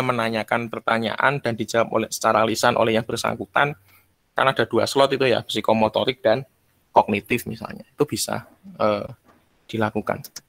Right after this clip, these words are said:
Baik, eh, kemudian dari sisi yang konkret ya, ada, eh, taksonomi dari Simpson dan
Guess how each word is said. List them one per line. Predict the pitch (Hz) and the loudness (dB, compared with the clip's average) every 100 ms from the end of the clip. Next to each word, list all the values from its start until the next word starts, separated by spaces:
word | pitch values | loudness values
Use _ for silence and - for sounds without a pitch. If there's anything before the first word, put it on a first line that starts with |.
| _ _ _ _ _ _ _ _ _ _ _ _ _ _ _ _ _ _ _ _ _ _ _ _ _ _ _ _ _ _ _ _ | _ _ _ _ _ _ _ _ _ _ _ _ _ _ _ _ _ _ _ _ _ _ _ _ _ _ _ _ _ _ _ _
Baik, | - 120 117 - _ _ _ _ - - | 2 2 2 -4 _ _ _ _ -20 0
eh, | - 127 135 135 135 131 131 139 123 | 6 8 10 8 8 8 6 4 -2
kemudian | 135 143 143 135 160 180 | -2 0 0 4 4 4
dari | 139 131 | 2 0
sisi | 135 135 143 | -2 -4 -2
yang | 143 139 | 0 2
konkret | 120 104 135 160 - | 2 2 2 0 0
ya, | 120 110 - _ _ - _ _ _ _ - - _ _ _ _ _ _ _ _ _ _ | -6 -6 -12 _ _ -20 _ _ _ _ -20 -20 _ _ _ _ _ _ _ _ _ _
ada, | 120 - 147 170 180 147 - _ | -6 2 6 6 4 -2 -16 _
eh, | - 123 127 123 123 120 120 120 120 120 117 _ _ | 0 2 4 2 0 -2 -2 -4 -4 -8 -10 _ _
taksonomi | 123 120 127 120 120 139 | -2 0 -2 -2 -4 -4
dari | 117 117 | -6 -6
Simpson | 117 110 117 143 151 160 _ | -6 -4 -2 -2 -4 -12 _
dan | 117 113 | -2 -2